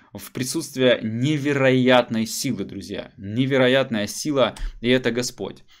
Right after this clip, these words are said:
Так вот, ещё раз, святость. Что такое святой? Святой — это полнота всей Божьей сущности.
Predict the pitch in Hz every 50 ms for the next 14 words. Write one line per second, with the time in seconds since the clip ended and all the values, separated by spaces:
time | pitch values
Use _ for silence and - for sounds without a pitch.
0 | _ - 135 147 143 151 147 120 98 - - 113 131 131 - 165 160 139 113 -
1 | - - - - - - 127 135 160 143 - - - - - - _ _ _ _
2 | _ _ _ _ _ _ _ _ _ _ _ _ _ _ _ _ _ _ - -
3 | - - 160 165 160 156 - 156 139 127 127 - 113 123 123 - 104 - - -
4 | - - - - - - - - - - - - - 131 127 143 180 190 196 190
5 | 190 170 143 123 - 151 117 - - 143 143 143 147 143 143 147 143 170 170 165
6 | 156 131 107 - - - - 156 151 147 123 123 143 139 120 127 127 127 - -
7 | 147 131 - - 107 - - - - - - -